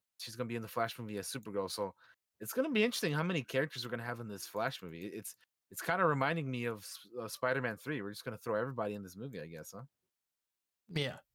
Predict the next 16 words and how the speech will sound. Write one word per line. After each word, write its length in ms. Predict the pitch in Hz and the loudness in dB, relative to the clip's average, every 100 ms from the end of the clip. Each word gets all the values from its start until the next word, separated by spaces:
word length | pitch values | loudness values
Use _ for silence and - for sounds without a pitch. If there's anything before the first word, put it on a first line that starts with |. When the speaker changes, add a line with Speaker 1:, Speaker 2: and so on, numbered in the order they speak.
| _ _ _ _ | _ _ _ _
Speaker 1:
Which 180 | 135 - | -8 0
makes 260 | 180 190 - | 4 4 4
sense 320 | 160 139 - | 4 4 2
when 100 | 117 | -6
you 80 | 107 | -2
kinda 220 | 131 110 | -2 -2
deal 280 | 98 107 101 | 0 0 0
with 120 | 98 | -2
stuff 240 | - 98 | -4 -6
that 80 | 95 | -4
has 160 | 90 - | -6 -8
to 60 | |
do 140 | 87 90 | -8 -8
with 180 | 85 | -8
time 480 | - 95 95 92 92 | -6 -4 -2 -4 -6
and 260 | 82 78 | -8 -10